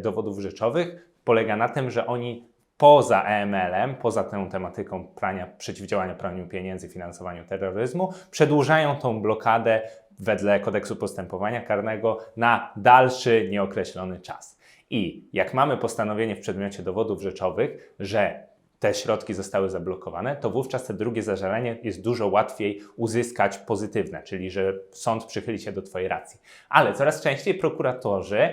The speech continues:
już widząc, co się dzieje i jak przebiega systematyka tych spraw, o ile pierwsze zażalenie idzie do sądu i jest oddalane,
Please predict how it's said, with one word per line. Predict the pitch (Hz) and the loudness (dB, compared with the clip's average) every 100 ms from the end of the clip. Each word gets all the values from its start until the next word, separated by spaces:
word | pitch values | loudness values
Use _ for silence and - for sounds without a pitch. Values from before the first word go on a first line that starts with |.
| - - | -2 0
już | 135 180 - | 6 6 4
widząc, | 147 127 98 98 | -2 0 -2 -4
co | - 123 | -4 -4
się | - 107 | -2 0
dzieje | 101 87 95 123 | 0 2 0 -2
i | 139 | -2
jak | 120 120 104 - | 4 6 6 0
przebiega | - 98 110 101 | -4 0 0 0
systematyka | - - - 98 92 101 87 | -6 -8 -6 -4 -6 -8 -10
tych | - 95 | -12 -14
spraw, | - - 95 147 - - - | -16 -2 4 4 2 -10 -8
o | - | 0
ile | 113 101 | 2 2
pierwsze | 98 147 143 - - 92 - - | 4 6 6 4 0 0 -2 -6
zażalenie | 104 104 104 107 104 | -2 2 2 2 0
idzie | 101 98 | -2 -2
do | 95 | -4
sądu | - 101 98 95 | -4 -4 -2 -4
i | |
jest | 87 - | -6 -8
oddalane, | 95 98 87 82 135 | -6 -4 -4 -2 -2